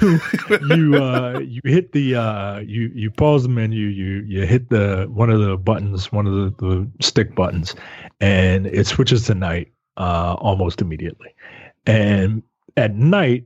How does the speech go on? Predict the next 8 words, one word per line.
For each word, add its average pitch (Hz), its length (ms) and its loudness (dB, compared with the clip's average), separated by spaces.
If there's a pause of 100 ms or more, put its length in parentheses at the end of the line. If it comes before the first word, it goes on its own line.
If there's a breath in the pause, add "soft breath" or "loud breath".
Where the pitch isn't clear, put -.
you 127 200 -4
do 110 140 -2
point-to-point 139 720 0
races 92 580 -4 (340 soft breath)
in 110 180 0
order 107 240 2
to 101 640 -2
earn 104 520 0